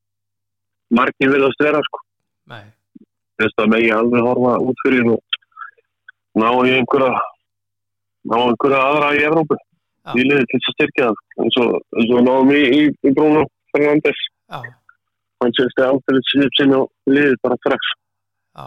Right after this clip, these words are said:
Speaker 2: hann er, hann er flottur. Menn eru
Speaker 1: Já.
Speaker 2: að binda vonir við hann, að hann og Pogba, eða Pogba sjá eitthvað í því að spila með honum?
Speaker 1: Já, já. Það er kannski með þetta að klára þetta deild, sko. Ef þeir myndu, ef United myndu skríða upp í meistaradeildina sæti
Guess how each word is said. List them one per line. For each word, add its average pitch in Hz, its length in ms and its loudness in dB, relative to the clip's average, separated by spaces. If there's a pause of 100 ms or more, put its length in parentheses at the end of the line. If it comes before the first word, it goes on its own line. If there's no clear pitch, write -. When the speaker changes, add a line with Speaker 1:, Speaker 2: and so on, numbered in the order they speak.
Speaker 2:
hann 147 260 -10
er, 147 100 -12
hann 143 220 -12
er 143 60 -10
flottur. 143 380 -6 (840)
Menn 135 180 -16
eru 156 160 -2
Speaker 1:
Já. - 20 2
Speaker 2:
að 196 120 2
binda 165 220 -4
vonir 180 360 -6
við 180 160 -4
hann, 190 220 -4 (400)
að 165 260 -4
hann 185 240 -2
og 175 160 -8
Pogba, 202 520 -6
eða 175 200 -4
Pogba 190 380 -6
sjá 185 180 -4
eitthvað 202 480 -6
í 208 80 -8
því 214 160 -8
að 190 240 -6 (160)
spila 202 420 -6
með 214 140 -6
honum? 247 240 -10 (1040)
Speaker 1:
Já, 110 240 0
já. 110 160 -2 (640)
Það 95 160 0
er 101 100 -2
kannski 107 360 0
með 110 200 2
þetta 110 200 0
að 101 40 -6
klára 117 320 0
þetta 113 160 -2
deild, 117 300 0
sko. 104 160 0
Ef 90 80 2
þeir 95 100 2
myndu, 101 240 2
ef 98 260 0
United 107 380 2
myndu 107 220 0
skríða 120 320 2
upp - 100 -6
í 117 80 0
meistaradeildina 123 480 -2
sæti 135 360 -2